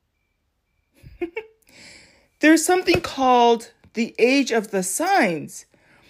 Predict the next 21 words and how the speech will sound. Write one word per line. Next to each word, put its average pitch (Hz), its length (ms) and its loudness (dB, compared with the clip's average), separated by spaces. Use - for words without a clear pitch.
And 269 240 4
so, 240 840 2
um, 226 300 0
this 330 180 -6
one 403 80 -6
is 311 140 -6
really 254 240 -4
fun. 220 420 -2
It, 220 380 2
it's 233 180 0
on, 214 340 0
um, 190 500 -2
it's 214 220 -6
Bonnie 240 440 0
Gillespie's 220 840 -2
website, 190 640 -2
so 196 160 -4
bonnie 202 260 -2
gillespie 202 380 -4
dot 175 240 -2
com. 285 320 0